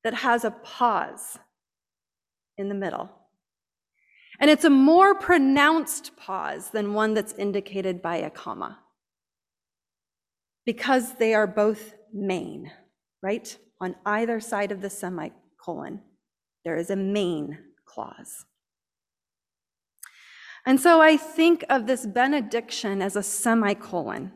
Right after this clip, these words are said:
as a pause between the main clauses of life and death.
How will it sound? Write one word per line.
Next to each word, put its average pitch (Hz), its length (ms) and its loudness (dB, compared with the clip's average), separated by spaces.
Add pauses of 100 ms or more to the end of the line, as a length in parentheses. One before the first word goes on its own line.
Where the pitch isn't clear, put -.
(140)
as 214 380 -4 (840)
a 233 280 -2
pause - 960 2 (1400)
between 233 440 -2
the 214 100 0
main 220 460 0
clauses 196 840 -2 (100)
of 190 240 -8
life 214 580 -4 (560)
and 202 320 -6
death. - 480 -10